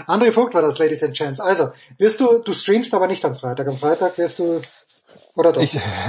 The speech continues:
Speaker 2: ich hab ge-, <laughs> wirklich mir jetzt überlegt, ob es irgendwie vielleicht sogar gehen würde, äh, aus der Arena, zumindest vor dem Spiel.
Speaker 1: Mhm.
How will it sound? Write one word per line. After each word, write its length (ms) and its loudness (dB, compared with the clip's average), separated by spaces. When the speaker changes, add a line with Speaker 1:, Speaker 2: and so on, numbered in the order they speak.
Speaker 2:
ich 140 0
hab 120 2
ge-, 140 -2
<laughs> 20 -20
wirklich 360 2
mir 240 -4
jetzt 140 -6
überlegt, 240 0
ob 60 0
es 60 -8
irgendwie 180 -6
vielleicht 220 0
sogar 140 -2
gehen 320 -2
würde, 300 4
äh, 340 0
aus 400 -4
der 140 0
Arena, 400 2
zumindest 300 -6
vor 160 2
dem 100 0
Spiel. 380 -4
Speaker 1:
Mhm. 60 -8